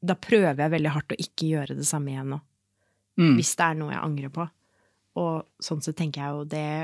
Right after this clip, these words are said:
Speaker 1: kan jo føre til noe positivt da, hvis man utvikler seg på en måte, eller blir litt mer, blir bedre da, på de tingene man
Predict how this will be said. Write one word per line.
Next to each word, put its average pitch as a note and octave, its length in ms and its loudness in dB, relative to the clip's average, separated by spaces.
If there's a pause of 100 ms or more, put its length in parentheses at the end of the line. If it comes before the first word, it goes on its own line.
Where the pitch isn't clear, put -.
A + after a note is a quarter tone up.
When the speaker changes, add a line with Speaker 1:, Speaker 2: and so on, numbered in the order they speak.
(600)
Speaker 1:
kan D#3+ 160 -2
jo D#3 80 0
føre D3 220 0
til D#3 100 -4
noe D#3 140 -2
positivt D3 340 -8
da, E3 160 -4
hvis D#3+ 160 -4
man D3+ 160 -2
utvikler D3 480 -6
seg D#3+ 240 -4
på - 80 -12
en F3 80 -10
måte, E3+ 240 -6
eller E3+ 160 0
blir E3 320 -2
litt D#3+ 160 -2
mer, D3 220 -2 (880)
blir F#3+ 180 2
bedre E3+ 320 4
da, G3 140 2 (400)
på F3 200 0
de E3 140 -2
tingene D#3+ 480 -2
man D#3+ 220 -6